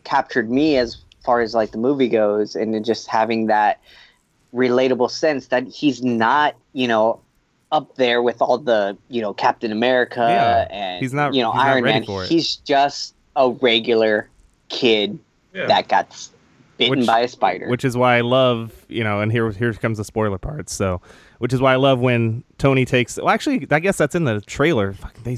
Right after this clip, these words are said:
Speaker 2: really put a lot in the trailer. <laughs> Uh, when Tony
Speaker 3: Yeah.
Speaker 2: takes his suit away and he's gotta just be the kid with, with,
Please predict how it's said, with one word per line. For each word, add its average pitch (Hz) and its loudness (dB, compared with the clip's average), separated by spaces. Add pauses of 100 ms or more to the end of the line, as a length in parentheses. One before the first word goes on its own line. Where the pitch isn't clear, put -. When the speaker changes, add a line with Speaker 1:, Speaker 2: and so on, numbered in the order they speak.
Speaker 2:
really 170 2
put 131 2
a 113 -2
lot 110 0
in 110 -4
the 95 -6
trailer. 135 0
<laughs> - -20 (240)
Uh, 120 4
when 127 2
Tony 151 4
Speaker 3:
Yeah. 120 2
Speaker 2:
takes 143 2
his 131 0
suit 175 2
away 101 2
and 107 -2
he's 117 -2
gotta 117 4
just 110 -4
be 107 0 (340)
the 104 -8
kid 110 0
with, 104 -6 (220)
with, 107 -6